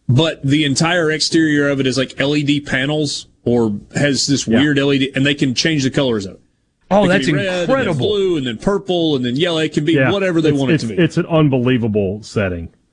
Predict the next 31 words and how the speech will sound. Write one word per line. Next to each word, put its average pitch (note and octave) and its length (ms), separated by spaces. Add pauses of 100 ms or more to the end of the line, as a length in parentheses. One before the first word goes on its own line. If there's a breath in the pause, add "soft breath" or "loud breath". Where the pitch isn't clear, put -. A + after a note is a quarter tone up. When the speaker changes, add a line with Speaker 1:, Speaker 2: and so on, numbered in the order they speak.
(160)
Speaker 2:
That's C3+ 180
where C3+ 80
Bayern A#2+ 360
Munich G#2 320
plays. D#2+ 440 (320)
Speaker 1:
Yes. - 500 (1120)
That C#3 280
one's F3+ 200
on E3 180
N D3+ 100
F C#3+ 160
L C3+ 140
Network. B2 560
And C#3+ 160
then G#3+ 100
you C4 60
got D4 160
Monday G#3+ 420
Night G3 260
Football D3+ 520
in C3+ 80
Mexico C#3+ 420
City. A2 420 (1700)
Estadio D#3+ 480
Azteca C#3 640 (680)
for D3+ 140
the C#3+ 80
Niners C#3 440
and C3+ 80
the C3 60
Cardinals. F2 540